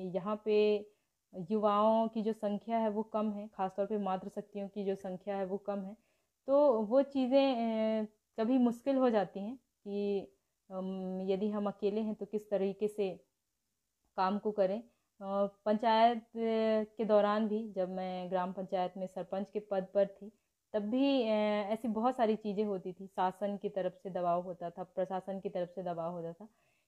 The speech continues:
क्योंकि आज भी यही है, यही लोगों में भ्रांतियाँ फैलाई जाती हैं कि यदि आप स-, शासन और प्रशासन के साथ नहीं चलेंगे या उनके हिसाब से काम नहीं करेंगे तो आपके खिलाफ कार्रवाई होगी।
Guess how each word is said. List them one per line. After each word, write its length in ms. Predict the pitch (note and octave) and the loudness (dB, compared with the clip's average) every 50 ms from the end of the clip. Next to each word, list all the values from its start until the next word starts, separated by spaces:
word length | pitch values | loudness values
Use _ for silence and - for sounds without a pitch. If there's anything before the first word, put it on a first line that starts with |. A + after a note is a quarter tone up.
| _ _ - | _ _ -6
क्योंकि 260 | B3+ B3+ B3+ C#4 C#4 | -6 -4 -4 -2 0
आज 240 | - - G#3 A3+ A3+ | 4 4 6 4 4
भी 180 | A#3 B3 C#4+ | 2 2 2
यही 380 | C4+ A#3+ A#3 B3 C4 C#4 C#4+ C#4 | 2 4 4 4 6 4 4 2
है, 360 | C4+ C4+ B3 B3+ D4 C#4+ - - | 2 2 2 2 0 -2 -6 -12
यही 340 | G3+ F#3+ F3+ F#3+ A3 B3 C4+ | -12 -8 -2 0 2 2 4
लोगों 280 | C4 C4 B3 A#3+ A#3+ B3+ | 4 4 4 4 4 2
में 180 | B3+ B3+ B3 | 2 2 2
भ्रांतियाँ 400 | A3 A#3 A3 G#3+ G#3+ G#3 A#3 B3 | 2 0 0 0 0 0 -2 -2
फैलाई 360 | B3 B3 A#3+ A3 G#3+ G#3 G3+ G3 | -2 -2 -2 0 2 2 2 4
जाती 280 | G3+ F#3+ F#3 G3 G3 | 2 2 0 0 -6
हैं 200 | F#3+ G3+ A3+ C#4 - _ _ _ _ _ _ - | -6 -6 -6 -8 -10 _ _ _ _ _ _ -4
कि 200 | A3+ A3+ G#3 A3 | -2 2 4 4
यदि 260 | A3 G3+ A#3+ C#4+ D4 | 4 4 4 2 4
आप 400 | C4 A3 G#3+ G#3+ A3+ A#3+ A#3+ - | 4 4 4 4 4 2 0 -2
स-, 500 | C4 C4 - - - G#3+ G#3 G#3 G#3 G#3 G3+ | -8 -10 -10 -8 -6 -4 -2 0 0 0 0
शासन 360 | G3+ F#3+ F#3 F#3 - A#3 A#3+ | 0 0 0 0 0 -2 0
और 60 | A#3+ A#3 | 0 -2
प्रशासन 500 | A#3 A3+ G#3 G#3+ G3 F#3 - A3 A3 A3 | -2 -4 -2 -2 -2 -2 -2 -2 -4 -4
के 100 | A3 G#3+ | -6 -8
साथ 340 | - - G3+ G3 G3+ A3 A3 - _ _ _ _ _ _ - | -10 -6 -4 -2 -2 -4 -4 -6 _ _ _ _ _ _ -12
नहीं 380 | G#3 G3 G3+ G#3+ G#3+ G#3 B3+ A#3 | -8 -2 0 0 2 2 0 0
चलेंगे 420 | A#3 G3+ E3+ E3 E3 E3 D#3+ - | 0 0 -2 -2 -4 -10 -10 -6
या 240 | F3 F#3 G3 G#3+ A#3+ - - | -2 0 2 2 0 -2 -4
उनके 280 | - G#3+ G#3 G#3 - B3+ | -4 -2 -2 -2 0 0
हिसाब 280 | B3 B3 A#3 A#3+ A3+ A3+ | -2 0 0 0 0 0
से 180 | - - B3 | 0 -4 -4
काम 160 | A#3 A#3 A3+ | -2 -2 0
नहीं 220 | A3+ A3 G#3 G3+ F#3 | 0 0 -2 -2 -2
करेंगे 360 | - F3+ E3 E3+ E3 E3 E3+ _ _ _ _ _ - | -4 -4 -4 -6 -10 -12 -14 _ _ _ _ _ -4
तो 60 | G3+ | 0
आपके 360 | F#3+ F#3+ G3 G3 - - A#3+ | 2 2 2 0 -2 -8 -8
खिलाफ 460 | A3+ - - G#3 G3+ G3 G3+ A3 C4+ C4 _ _ _ - | -8 -6 -2 0 2 4 4 2 2 -2 _ _ _ 0
कार्रवाई 380 | G#3 F#3+ F#3 F3+ F#3 F#3 F#3 | 0 0 2 0 0 -2 -2
होगी। 360 | F3+ E3+ E3 E3 D#3+ E3 E3 | -4 -6 -6 -8 -10 -12 -12